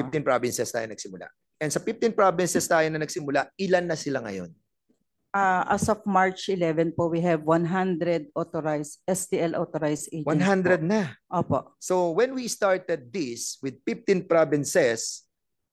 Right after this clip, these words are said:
Speaker 1: we accumulated, like, three billion pesos and created sixty-two thousand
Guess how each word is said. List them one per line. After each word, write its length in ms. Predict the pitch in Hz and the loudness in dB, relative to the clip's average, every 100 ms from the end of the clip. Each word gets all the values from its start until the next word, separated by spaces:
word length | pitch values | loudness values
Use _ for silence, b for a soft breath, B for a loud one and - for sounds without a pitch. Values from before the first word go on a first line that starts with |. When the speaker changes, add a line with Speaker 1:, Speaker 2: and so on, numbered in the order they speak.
| - | -4
Speaker 1:
we 240 | 214 240 | 0 2
accumulated, 720 | 175 196 185 175 170 160 143 | 2 2 4 2 2 0 2
like, 240 | 147 143 - | -2 -2 -6
three 240 | 202 202 | -6 -4
billion 320 | 156 180 170 | -4 0 0
pesos 800 | 165 160 143 - 135 - - - _ _ | 0 0 0 0 -2 -4 -6 -10 _ _
and 240 | 202 202 | -2 -2
created 480 | 180 196 233 233 202 | -4 -4 -2 0 0
sixty-two 560 | - 233 - - 208 185 | 0 -6 -6 -4 -2 2
thousand 400 | 190 170 180 | 2 2 -2